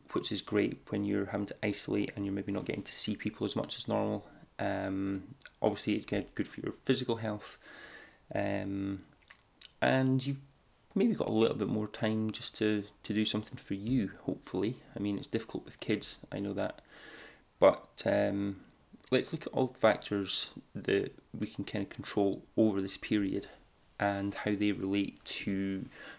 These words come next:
your kind of fitness and health goals in general. Um, now, first of all, obviously, if you're sick, your main focus is on getting yourself well,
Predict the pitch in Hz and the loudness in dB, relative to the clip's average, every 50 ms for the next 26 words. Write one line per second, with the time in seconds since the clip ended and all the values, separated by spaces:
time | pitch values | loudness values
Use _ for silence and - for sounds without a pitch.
0 | - - - - 127 117 117 - - 123 117 117 - - 113 104 113 104 101 - | -12 -10 -4 -2 -2 -2 -2 0 -2 0 0 0 0 0 0 0 0 -2 -2 -4
1 | - - 101 101 95 92 - - - - - - 107 101 - - 101 101 101 95 | -4 -2 0 0 0 -2 -4 -10 -12 -12 -8 -6 -4 -2 0 0 0 0 0 -2
2 | - - - - - - - - - - - - - - - - - - - 101 | -4 -4 -6 -12 -18 -20 -20 -18 -16 -16 -16 -16 -16 -18 -20 -10 -4 0 0 2
3 | 98 95 104 - - - - - - 117 - - 135 135 - - 110 107 113 113 | 2 0 -2 -2 -4 -4 -4 -2 -2 0 4 4 4 4 2 2 2 2 2 2
4 | - - - - 107 104 101 - - - - - - - - - - 135 135 - | 0 -2 -2 0 0 0 0 -2 -6 -16 -18 -18 -18 -18 -6 0 2 2 4 4
5 | 151 143 - - - - - - - - - - - - - - - - - - | 2 2 2 2 0 0 0 -2 -10 -16 -18 -20 -20 -20 -20 -20 -20 -20 -20 -20
6 | - - - - - - - - - - - - - - 120 104 104 98 101 98 | -20 -20 -20 -20 -20 -20 -18 -18 -18 -16 -14 -10 -4 0 2 2 4 4 4 2
7 | 98 98 - 104 101 - - 95 - - - - - 107 104 101 95 92 - - | 2 2 0 0 0 0 0 -2 -2 -4 -6 -4 0 2 2 2 2 0 -4 -10
8 | - - - 101 101 101 98 98 98 98 98 95 95 95 - - - - - - | -6 -2 0 2 2 2 2 0 -2 -2 -2 -4 -4 -6 -8 -12 -20 -20 -20 -20
9 | - - - - - - - - - - - - 113 117 117 - - - 117 110 | -18 -18 -20 -20 -20 -20 -20 -6 -2 0 0 2 2 0 0 0 -2 -2 -2 -4
10 | - - 101 101 90 92 95 - | -4 0 2 2 2 2 0 -2